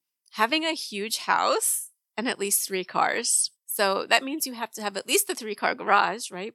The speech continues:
Plus, I would say four because you need storage space. <laughs> At least I do. <laughs> So that's a big one.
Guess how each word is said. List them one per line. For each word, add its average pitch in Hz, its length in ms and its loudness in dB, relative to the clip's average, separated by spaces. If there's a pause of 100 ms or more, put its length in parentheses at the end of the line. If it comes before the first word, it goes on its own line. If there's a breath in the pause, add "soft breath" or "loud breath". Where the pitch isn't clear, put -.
Plus, 226 260 -4
I 226 120 0
would 240 160 -10
say 208 180 -6
four 196 400 -4
because 190 340 -12
you 190 60 -12
need 190 180 -10
storage 175 360 -6
space. - 580 -4 (120)
<laughs> - 100 -12
At 190 180 0 (200)
least 185 280 -4
I 180 140 0
do. 190 280 -2 (100)
<laughs> - 100 2 (960 loud breath)
So - 440 0 (540)
that's 220 280 4
a 403 60 -2
big - 200 -8
one. - 240 -4